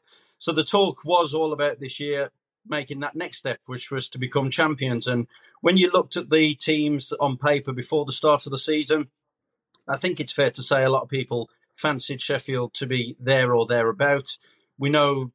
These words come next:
things didn't go right with some riders, with the likes of David Balago and, and Adam Ellis. Um, and then, like you say, d-, just as they thought they were getting somewhere on track, these injuries struck, and they're,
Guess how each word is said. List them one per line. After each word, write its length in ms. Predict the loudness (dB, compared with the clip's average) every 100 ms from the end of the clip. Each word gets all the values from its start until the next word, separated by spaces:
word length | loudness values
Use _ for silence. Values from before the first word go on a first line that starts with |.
| _
things 300 | -4 -4 -6
didn't 240 | -8 -4
go 180 | 0 2
right 260 | 2 0 0
with 120 | -8
some 260 | -4 -2
riders, 460 | 0 0 0 -4 -6
with 120 | -8
the 60 | -2
likes 320 | 0 0 -2
of 140 | -6
David 260 | -4 -4 -4
Balago 800 | -2 0 0 0 0 2 2 -2
and, 160 | -6 -18
and 140 | -18 -6
Adam 240 | -6 -4 -8
Ellis. 400 | -8 -8 -10 -12 _ _ -4
Um, 580 | 0 0 0 -2 -4 -8 _ _ -12
and 140 | -6 -4
then, 100 | -4
like 160 | -6
you 80 | -8
say, 360 | -4 -4 -4 -8
d-, 300 | -10 -8 -10 _ -6
just 320 | 0 0 2
as 120 | 2
they 120 | 2
thought 220 | 4 2 4
they 100 | 2
were 120 | 2
getting 300 | 2 0 -2
somewhere 520 | -2 -2 0 0 0 0
on 180 | 0 2
track, 400 | 2 0 0 -20 _ _ _
these 260 | -2 0 0
injuries 420 | -2 -2 -4 -6
struck, 440 | -6 -4 -4 -2 -4
and 120 | -2
they're, 160 | -4